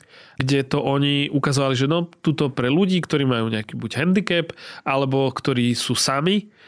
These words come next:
Svetové štatistiky napríklad hovoria, že ľudí, ktorých sú, akože žijú sami, pribúda,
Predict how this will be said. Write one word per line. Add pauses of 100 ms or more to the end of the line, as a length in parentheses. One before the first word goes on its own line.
(180)
Svetové
štatistiky
napríklad
hovoria,
že
ľudí,
ktorých
sú,
akože
žijú
sami,
pribúda,